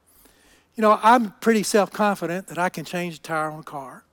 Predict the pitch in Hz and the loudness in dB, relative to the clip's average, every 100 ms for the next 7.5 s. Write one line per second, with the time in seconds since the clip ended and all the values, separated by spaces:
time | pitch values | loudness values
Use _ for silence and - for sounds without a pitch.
0 | _ _ _ _ _ _ _ _ _ _ | _ _ _ _ _ _ _ _ _ _
1 | - 147 - 160 - 170 156 151 147 - | -20 -14 -8 -6 -4 -6 -4 -8 -8 -4
2 | 160 156 - 156 156 156 156 - 156 156 | -4 -4 -6 -10 -8 -6 -8 -8 -10 -6
3 | 160 139 160 160 143 160 165 147 160 156 | -6 -4 -4 -4 -6 -10 -10 -10 -12 -8
4 | 151 156 - 151 165 165 143 - 156 156 | -8 -8 -8 -8 -6 -8 -10 -12 -8 -6
5 | 160 151 135 160 156 165 165 151 151 _ | -8 -12 -8 -6 -6 -8 -10 -10 -14 _
6 | _ - _ _ _ - 165 156 160 156 | _ -20 _ _ _ -10 -8 -4 -2 -2
7 | 170 202 175 165 160 | 0 2 2 0 -12